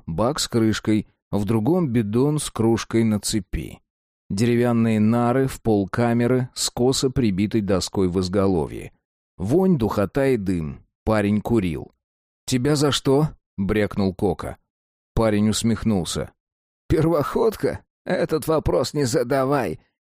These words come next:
Каждый за что-то чалится, а первый срок вообще не впрок».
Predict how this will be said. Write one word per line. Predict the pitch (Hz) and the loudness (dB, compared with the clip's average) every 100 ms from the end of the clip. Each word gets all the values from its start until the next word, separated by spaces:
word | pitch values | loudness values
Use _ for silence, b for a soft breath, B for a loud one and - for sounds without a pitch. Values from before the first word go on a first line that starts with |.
| - | -4
Каждый | 202 196 165 156 | 0 0 0 0
за | 139 151 | 0 0
что-то | 127 - 160 147 127 | 0 0 0 0 -2
чалится, | - 156 135 110 - 101 107 | -2 0 0 0 -2 -2 -2
а | |
первый | 160 247 220 208 | 0 0 2 2
срок | - 233 185 | 2 0 0
вообще | 185 180 - 233 | -2 -2 0 0
не | 190 | 0
впрок». | 131 - 107 82 - | 0 0 0 -2 -8